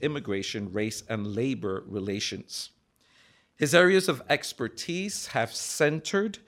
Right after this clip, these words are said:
on urban affairs and investigative reporting, with a special focus on municipal land use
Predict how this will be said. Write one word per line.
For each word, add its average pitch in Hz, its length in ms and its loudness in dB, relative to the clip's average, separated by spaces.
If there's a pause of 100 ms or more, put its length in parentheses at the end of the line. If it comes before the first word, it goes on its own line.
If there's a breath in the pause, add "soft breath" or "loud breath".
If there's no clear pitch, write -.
(380 soft breath)
on 113 280 4
urban 143 280 4
affairs 156 680 -2 (160)
and 120 160 2
investigative 120 840 -4
reporting, 156 640 2 (540 soft breath)
with 120 200 0
a 113 60 2
special 165 500 0
focus 156 600 -2
on 120 200 0
municipal 147 800 -4
land 131 500 2
use 113 500 -2